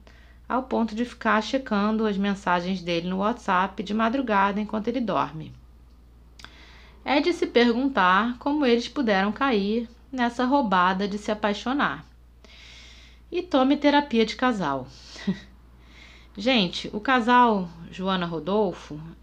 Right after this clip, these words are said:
é meramente ilustrativo, claro. Eu acabei de inventar. Mas esse casal poderia ser qualquer um, porque essa história aconteceu e acontece por aí todo dia com pessoas tipo eu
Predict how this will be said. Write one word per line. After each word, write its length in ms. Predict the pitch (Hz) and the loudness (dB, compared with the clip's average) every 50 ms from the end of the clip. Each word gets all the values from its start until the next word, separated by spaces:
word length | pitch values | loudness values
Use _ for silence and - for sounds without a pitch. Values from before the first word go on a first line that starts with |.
| - - | -14 -10
é 520 | 180 170 175 175 185 185 196 196 208 220 214 214 - - - - | -8 -6 -4 -4 -2 -2 -2 -2 -2 -4 -4 -6 -12 -18 -18 -14
meramente 720 | 208 190 185 180 180 180 202 208 202 196 196 196 - - | -10 -8 -6 -4 -4 -2 -2 -2 -2 -2 -2 -4 -6 -4
ilustrativo, 880 | 202 220 220 - - - 247 285 285 - - 202 180 165 156 147 147 147 - - | -4 -4 -4 -4 -4 -4 -4 -2 -4 -4 -4 -4 -2 -2 -4 -6 -8 -14 -14 -8
claro. 400 | - 175 170 151 143 139 143 139 - - - - - - - - - - - - - - - - - | -4 -2 0 0 0 -2 -6 -10 -16 -20 -20 -20 -20 -20 -20 -20 -20 -20 -20 -20 -20 -20 -20 -16 -12
Eu 100 | 170 156 | -10 -10
acabei 400 | 151 - - 175 160 165 165 160 | -8 -6 -6 -6 -2 -2 -2 -2
de 120 | 160 175 | -2 -4
inventar. 600 | 190 180 170 190 196 226 220 - 196 156 139 147 - - - - - - - - - - - - - - - - - - | -4 -4 -4 -4 -4 -4 -4 -2 -2 -2 -4 -6 -10 -18 -20 -20 -20 -20 -20 -20 -20 -20 -20 -20 -20 -20 -20 -20 -20 -12
Mas 360 | - 202 220 226 247 262 247 226 | -6 -2 0 2 2 2 2 2
esse 180 | 220 220 - | 0 0 -2
casal 540 | - - 240 247 220 208 202 190 196 208 208 | -2 -2 -2 0 2 2 4 4 4 4 2
poderia 440 | 208 - 226 214 240 247 233 247 262 | 0 0 0 2 2 4 4 2 2
ser 160 | 254 - 254 | 0 -2 -4
qualquer 360 | 262 - 262 262 - 285 285 | -4 -4 -4 -4 -2 -2 -2
um, 340 | 302 269 220 208 208 208 202 - - - - | 0 0 0 0 0 -2 -4 -8 -12 -20 -16
porque 320 | - - - - - - 175 | -16 -14 -14 -12 -10 -8 -6
essa 240 | 170 175 - - 208 | -6 -6 -8 -10 -12
história 340 | - - - 202 196 196 | -10 -4 -2 0 0 0
aconteceu 840 | 196 196 214 208 208 233 226 - - - 202 196 202 214 233 240 233 - - - - - - - - - - - - | -2 -2 -4 -4 -4 -4 -4 -4 -4 -4 -2 0 2 0 0 -2 -4 -8 -18 -20 -20 -20 -20 -20 -20 -20 -20 -16 -8
e 100 | - 220 | -4 -2
acontece 520 | 247 247 247 269 262 247 240 226 220 226 - | -2 0 0 -2 0 2 2 2 2 0 -4
por 180 | - - 262 | -4 -2 0
aí 220 | 254 240 226 208 208 | 2 2 2 2 0
todo 260 | 208 202 190 240 240 | -2 -2 -2 -2 -2
dia 380 | 226 208 202 202 208 214 226 | -2 -2 0 0 2 0 0
com 160 | 226 226 262 254 | -2 -4 -6 -6
pessoas 760 | - 311 330 320 - - 233 202 202 202 208 208 233 226 - | -4 -4 -6 -4 -4 -2 -2 0 2 2 2 2 0 -2 -6
tipo 480 | - - 233 226 226 - 247 269 285 | -10 -8 -6 -6 -6 -4 -2 0 2
eu 380 | 254 202 190 190 196 208 226 226 | 2 2 2 0 0 -2 -2 -6